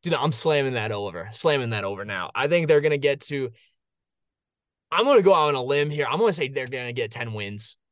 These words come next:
I think they're gonna be really close. I'm not gonna say they're gonna win the division as of right now, but I think they could finish with the same amount of wins as the Jags, and it's gonna come down to some kind of, like, tiebreaker, or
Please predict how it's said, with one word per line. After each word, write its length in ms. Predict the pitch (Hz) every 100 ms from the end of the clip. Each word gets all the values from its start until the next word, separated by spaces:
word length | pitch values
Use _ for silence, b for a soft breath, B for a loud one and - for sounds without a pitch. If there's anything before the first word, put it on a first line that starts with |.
| _
I 140 | 123
think 180 | 151 190
they're 140 | 170
gonna 240 | 147 160 151
be 160 | 143
really 340 | 139 135 170 185
close. 400 | - 160 165 160
I'm 100 | 139
not 140 | 175 220
gonna 140 | 220
say 140 | 170 190
they're 140 | 170
gonna 140 | 165
win 200 | 143 151
the 60 | 175
division 440 | 180 175 185 185 -
as 300 | 143 160 160
of 220 | 147 127
right 240 | 135 135
now, 340 | 127 139 185 196 143
but 340 | 131 156 139 - _ _ _ _ _
I 140 | 143 214
think 220 | 294 285
they 80 | 214
could 260 | 208 156 -
finish 300 | - 185 196
with 100 | 196
the 60 | 165
same 240 | 190 185
amount 180 | 175 170
of 60 |
wins 240 | 156 170 156
as 40 |
the 80 | 147
Jags, 480 | 127 131 147 170 160
and 60 |
it's 140 | 131 120
gonna 160 | 165
come 180 | 143 147
down 220 | 143 139
to 60 | 143
some 220 | - 143
kind 200 | 139 143
of, 80 | 135
like, 320 | 123 110 87
tiebreaker, 800 | - 139 147 143 151 143 147 143 139
or 340 | 127 123 117